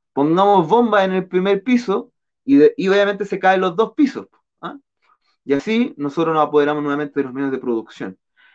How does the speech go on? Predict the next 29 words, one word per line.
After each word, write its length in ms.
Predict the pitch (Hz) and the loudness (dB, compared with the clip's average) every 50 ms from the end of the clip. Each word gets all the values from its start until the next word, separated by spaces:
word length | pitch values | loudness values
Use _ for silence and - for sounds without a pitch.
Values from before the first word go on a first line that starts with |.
| _ _ _ | _ _ _
Entonces 340 | _ - 147 151 - 165 123 | _ -4 -4 0 2 2 2
ahí 180 | 135 156 165 | 4 2 2
vino 240 | 165 170 170 160 143 | 2 2 2 2 2
Gramsci 680 | 135 147 151 165 175 175 175 170 - - 170 170 170 156 | 2 2 4 4 4 2 0 -2 -6 -8 -8 -8 -6 -8
y, 420 | - - 123 131 127 127 - - 95 | -8 -8 -8 -8 -8 -8 -8 -8 -8
y 60 | 117 | -6
la, 160 | 117 113 110 | -6 -6 -6
lo 180 | 117 117 113 117 | -6 -10 -10 -10
que 60 | - | -10
se 140 | - - 127 | -8 -8 -6
llamó 160 | 120 131 135 | -6 -4 -6
la 80 | 139 139 | -6 -8
Escuela 320 | - _ 151 147 139 127 | -6 _ -2 0 0 0
de 80 | 123 120 | -2 -4
Frankfurt, 640 | - - 185 180 165 143 - - 139 147 165 - - _ _ _ _ _ _ _ _ _ _ _ _ _ _ _ _ _ _ | 0 0 0 0 0 -4 -8 -6 -4 -4 -4 -6 -10 _ _ _ _ _ _ _ _ _ _ _ _ _ _ _ _ _ _
y 100 | 135 170 | 4 4
ellos 100 | 170 165 | 4 4
dijeron, 340 | 175 175 196 190 185 175 - | 4 2 2 2 2 0 0
pero, 340 | 170 156 165 160 156 - - - - _ _ _ _ _ - - | 2 4 4 4 2 2 -4 -16 -20 _ _ _ _ _ -8 -6
¿y 80 | 139 | -6
si 140 | 139 - 143 | -4 -2 -2
nos 180 | 139 127 127 127 | 0 0 -2 0
apoderamos 500 | 120 120 120 117 117 151 202 214 196 165 | 0 0 0 2 2 2 2 0 0 -2
del 120 | 147 139 | -4 -6
segundo 520 | - - - 123 123 135 131 127 123 120 | -6 -8 -6 -6 -4 -4 -4 -4 -4 -2
piso? 460 | 120 135 147 139 - 135 135 143 143 _ _ _ _ _ _ _ _ _ _ _ _ | -2 -2 -4 -4 -6 -8 -8 -8 -10 _ _ _ _ _ _ _ _ _ _ _ _
¿Y 100 | - 123 | -8 -6
si 100 | 120 135 | -4 -2
nos 120 | 123 120 | 0 0